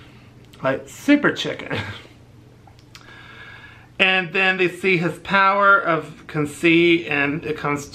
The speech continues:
to a draw. Then Kirito and Yu-Gi-Oh! talk, and they're in the woods with their pages, and basically th-,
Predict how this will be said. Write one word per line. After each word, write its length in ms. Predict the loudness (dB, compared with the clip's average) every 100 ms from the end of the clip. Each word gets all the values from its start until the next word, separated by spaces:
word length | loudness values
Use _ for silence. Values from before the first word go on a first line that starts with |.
| -4
to 220 | -2 0
a 460 | -2 0 0 -2 -4 -10
draw. 840 | -10 0 4 4 2 0 0 -2 -18 -14 -2
Then 160 | -2
Kirito 360 | 2 2 2 0
and 100 | 0
Yu-Gi-Oh! 400 | 0 0 0 0
talk, 580 | 0 0 2 0 -4 -12 -20 -20 -20 -20 -16 -2
and 200 | 0 2
they're 160 | 2 2
in 160 | -2
the 80 | -2
woods 340 | 2 2 2
with 180 | 0 0
their 140 | 0 -2
pages, 840 | -2 -2 -2 -2 0 0 -4 -12 -12 -2
and 540 | 0 0 -2 -4 -4
basically 500 | -2 -2 0 2 2
th-, 180 | 0